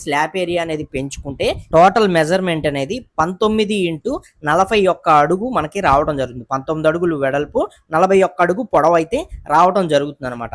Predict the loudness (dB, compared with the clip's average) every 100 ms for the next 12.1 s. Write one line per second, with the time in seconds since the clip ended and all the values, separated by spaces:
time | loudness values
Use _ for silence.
0 | -12 0 2 4 0 -2 -4 -4 0 0
1 | 2 0 -2 -8 -6 -10 -6 -4 -2 0
2 | 0 -2 -4 -4 -4 -4 -8 -14 _ _
3 | -10 0 2 2 0 -2 0 0 0 -4
4 | -4 -4 -2 0 0 -4 -10 -10 -14 -20
5 | _ _ 0 2 2 0 -2 -2 -2 0
6 | 2 2 2 0 2 0 0 -4 -6 -8
7 | _ -4 0 0 -2 2 2 0 -8 -8
8 | -10 -6 -2 0 0 0 0 -4 -6 -10
9 | -6 -4 -4 2 2 2 0 2 2 0
10 | -8 -2 2 4 4 0 0 0 0 -2
11 | -2 -4 -2 -2 -2 -8 -8 -6 -4 -6
12 | -6